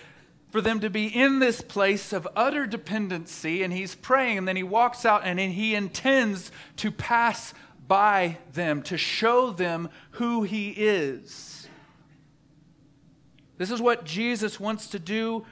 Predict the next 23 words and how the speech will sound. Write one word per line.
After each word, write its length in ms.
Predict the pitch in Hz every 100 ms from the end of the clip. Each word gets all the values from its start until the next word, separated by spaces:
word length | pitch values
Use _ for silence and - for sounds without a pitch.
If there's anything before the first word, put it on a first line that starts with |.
| - _
for 160 | - 185
you. 480 | 180 262 247 139
If 180 | 113 -
you 100 | 175
read 220 | 208 214
John 300 | 165 220 233
seventeen, 640 | 214 220 214 185 226 233 220
which 180 | 185 -
hopefully 420 | 208 202 202 196
we'll 140 | 180
get 240 | 170 196 -
to 320 | 202 196 190 - -
next 400 | 160 165 - -
week, 320 | 196 226 -
the 100 | 160
longest 520 | 151 185 202 196 -
of 120 | 175 147
Jesus' 540 | 175 190 180 165 151
prayers 500 | - 185 185 190 175
recorded 500 | 156 - 196 190 185
in 100 | 170
the 60 | 151
Bible 600 | 160 185 202 214 214